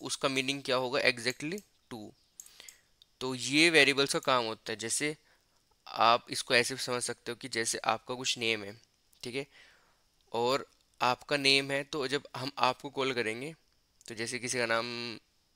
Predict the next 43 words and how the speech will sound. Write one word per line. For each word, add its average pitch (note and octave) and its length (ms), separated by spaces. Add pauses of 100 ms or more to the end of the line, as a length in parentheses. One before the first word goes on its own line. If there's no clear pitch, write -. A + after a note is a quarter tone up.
(380)
अ, - 100
अमित A#2+ 480
है, C#3 120 (800)
तो B2+ 60
जब C3+ 120
हम D3+ 80
अमित C#3 260
को E3 80
कॉल C#3+ 200
करेंगे C3+ 260
तो C#3 80
अमित C3+ 420
ही D#3 100
आएगा A#2 280
और A#2 100
अमित B2+ 280
के D3 100
साथ C#3 160 (100)
जो C3 120
उसकी D3 300 (240)
प्रॉपर्टी B2+ 460
है D#3 60
वो B2 180
भी A#2+ 140
आएगी, G#2 340 (160)
मतलब A2 200
अमित B2 320
अच्छा - 300
स्टूडेंट A2 440
है, G#2+ 100 (480)
ठीक C3+ 120
है, D3 100 (640)
और A2+ 380
उसके B2+ 340
हंड्रेड A#2+ 360
out A#2 180
of B2 100
हंड्रेड A#2+ 260
मार्क्स A2+ 280
आते A2 260
हैं, A2+ 160 (960)
तो C3 80
वो C3 140